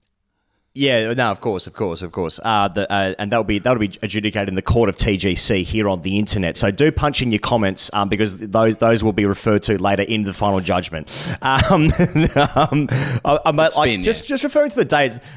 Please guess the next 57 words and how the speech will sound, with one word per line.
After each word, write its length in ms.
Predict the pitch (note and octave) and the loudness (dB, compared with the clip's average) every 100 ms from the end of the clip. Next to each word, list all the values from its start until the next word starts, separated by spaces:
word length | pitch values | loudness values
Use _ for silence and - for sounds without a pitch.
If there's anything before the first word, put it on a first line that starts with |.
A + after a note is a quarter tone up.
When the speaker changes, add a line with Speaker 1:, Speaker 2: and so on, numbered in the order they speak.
| - | -4
Speaker 1:
just 160 | F3+ | -2
in 80 | A3 | 0
terms 240 | A3 G3 D#3 | 0 0 2
of, 40 | |
like, 200 | B2+ A#2 | 0 2
the, 340 | A2+ G2+ F#2 - | 0 2 0 -4
the 120 | G2+ | -4
day's 320 | A2 G#2+ G#2 | -2 0 -2
play, 260 | - G#2 G2+ | -2 -2 0
like, 240 | G2 G#2 | 0 0
it 80 | B2+ | 0
actually 240 | E3+ B3+ | 0 0
was 160 | F3+ C3 | 0 2
a 80 | G#2+ | 2
rollicking 420 | G#2+ A2 A2+ G#2 | 4 4 2 -2
start 440 | - G#2 G#2 G#2 | -2 0 2 2
with, 200 | G2 - | -2 -2
um, 320 | G#2+ F#2+ F2 F2 | -2 -2 -2 -2
with 180 | F#2 | -2
Duckett 280 | - G#2 - | 0 -2 0
and 80 | G2+ | -4
Crawley, 360 | - G#2 G#2+ F#2 | 0 0 2 -2
who 80 | |
did 180 | F#2+ B2 | -4 -4
get 140 | B2 G#2+ | 0 0
away 240 | G2 F#2+ | 2 0
to 160 | - F2+ | 0 -2
a 20 | |
little 240 | F#2 C#3 | 2 2
bit 160 | A#2+ G2+ | 2 0
of 100 | F#2 | 0
a 60 | |
fly, 320 | F#2 - F#2+ G2+ | -4 -4 -2 -2
sort 220 | - G2+ | -2 -4
of 60 | |
going 160 | F#2+ F#2+ | -2 -4
about 200 | F#2 D#2+ | -4 -6
sixes 680 | - A#2 - - A2 G2+ F#2 | -4 -4 -6 -2 0 0 0
and 120 | G2 | 0
over 260 | G#2 G2 | 0 -2
for 100 | G2 | -6
a 40 | G2+ | -2
little 160 | G2+ | -2
bit 120 | G2 G2 | -2 -4
until 200 | G2 G2+ | -4 -8
the 80 | |
spin 260 | - - G2+ | -4 -4 -4
came 240 | G2 G2 | -6 -4
on 80 | G2 | -4
in 80 | F#2+ | -4
the 80 | F2+ | -4
ninth 380 | F#2 G2 F#2+ G2+ | -2 -2 -2 -2
over 180 | F#2+ | -4
the, 160 | E2+ E2 - - | -4 -10 -10 -10
of 120 | E2+ | -8
the 60 | |
game, 400 | F2+ F#2+ G2 F2 | -6 -4 -2 -4